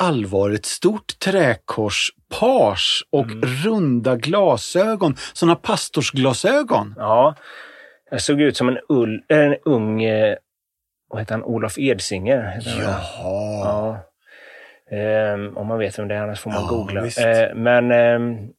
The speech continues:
Speaker 2: ja, ja, men det var i fjorton-årsåldern där som jag, ehm,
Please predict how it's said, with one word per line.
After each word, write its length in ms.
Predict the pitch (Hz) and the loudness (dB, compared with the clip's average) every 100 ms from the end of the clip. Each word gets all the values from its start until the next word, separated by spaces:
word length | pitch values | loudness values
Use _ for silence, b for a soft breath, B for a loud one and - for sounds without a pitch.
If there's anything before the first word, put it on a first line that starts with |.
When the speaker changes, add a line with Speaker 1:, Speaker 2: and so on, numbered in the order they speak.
| _ - _ _ - | _ -18 _ _ 2
Speaker 2:
ja, 360 | 127 151 156 143 | 6 6 4 -2
ja, 100 | 120 | 0
men 120 | 135 | 0
det 60 | 139 | 2
var 160 | 139 131 | 2 2
i 680 | 135 135 131 131 127 131 | 2 -2 -2 -4 -4 -6
fjorton-årsåldern 760 | - 135 120 107 95 98 110 127 | -6 -6 -6 -6 -6 -6 -4 -4
där 160 | 95 | -6
som 240 | 95 110 104 | -6 -6 -4
jag, 380 | 92 87 90 | -4 -4 -4
ehm, 100 | 92 | -8